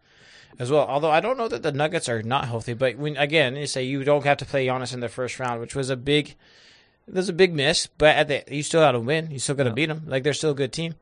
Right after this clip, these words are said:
Speaker 2: No, and I, I, this is not an issue with you. This is an issue with sports talk and fans in general. The whole, "Well, they're not that good 'cause they didn't play anybody." You get to a finals and you're playing all seven game series. You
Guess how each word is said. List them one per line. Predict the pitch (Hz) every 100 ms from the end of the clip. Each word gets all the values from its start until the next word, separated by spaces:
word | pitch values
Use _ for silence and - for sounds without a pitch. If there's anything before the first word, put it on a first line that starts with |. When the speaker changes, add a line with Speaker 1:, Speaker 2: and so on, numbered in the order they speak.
| _
Speaker 2:
No, | - 113
and | 127 127
I, | 131 139
I, | 107 120 98
this | 117 170
is | 131
not | 123
an | 110
issue | 110 104
with | 95
you. | 107 101
This | 104
is | 104
an | 101
issue | 104 104
with | 95 92
sports | - 113 107 - -
talk | - 101 101 101 -
and | 92 85 82 78
fans | - 101 98 92
in | 92
general. | 98 98 101 101 - - - -
The | 120
whole, | 120 117
"Well, | 123
they're | 135 147
not | 135
that | 123 113
good | 117 107
'cause | -
they | 117
didn't | 95
play | 117
anybody." | 113 95 87 82 76 _
You | 175
get | 302 -
to | 156
a | -
finals | - 104 117 139 147
and | 107
you're | 110
playing | 113 131 104
all | 101 110
seven | - 107 110
game | 101 95
series. | 92 95 101 110 92
You | 90